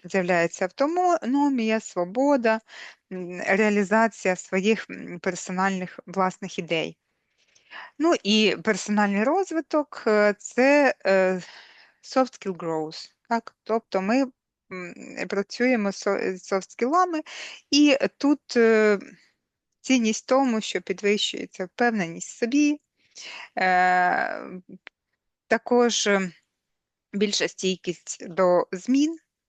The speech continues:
і тут будуть такі зв'язки, м, більш, е, стійкими, е, і ефективними.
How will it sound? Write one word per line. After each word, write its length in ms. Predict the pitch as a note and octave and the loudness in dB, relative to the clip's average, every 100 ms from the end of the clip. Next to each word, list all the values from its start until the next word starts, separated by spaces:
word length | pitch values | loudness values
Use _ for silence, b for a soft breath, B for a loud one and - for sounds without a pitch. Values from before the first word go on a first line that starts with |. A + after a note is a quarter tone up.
| _ _ _ _ _ _ _ _ - | _ _ _ _ _ _ _ _ -2
і 320 | C#4 D#4 C4 - | 4 6 4 0
тут 320 | C4 C#4 - | -2 -2 -4
будуть 420 | G3 G#3+ A3+ A3 | -2 0 0 0
такі 300 | F#3+ - A3 | -2 -2 -4
зв'язки, 640 | F#3 G3 F#3+ - B3+ C4 A#3+ - | 0 -2 -2 0 2 2 0 -6
м, 560 | G3 F#3+ F#3+ F#3 F#3+ F3 B B B B | -6 -4 -2 -2 -4 -6 B B B B
більш, 520 | F#3 F3+ G#3+ - - G3+ | -6 -2 0 0 0 2
е, 840 | F#3 F3 F3 F#2+ F#2+ - - - | 4 4 4 2 0 -2 -2 -4
стійкими, 640 | - - - C#4+ D4+ D#4 C#4+ _ _ _ _ _ _ _ _ - | -6 -8 -4 0 0 -2 -6 _ _ _ _ _ _ _ _ -8
е, 180 | F#3 F#3 - | -8 -8 -2
і 260 | A3+ B3 A#3+ _ _ _ - | 0 0 -4 _ _ _ -8
ефективними. 840 | G#3 F#3+ - E3 D#3 - - - | -6 -10 -8 -6 -6 -8 -12 -14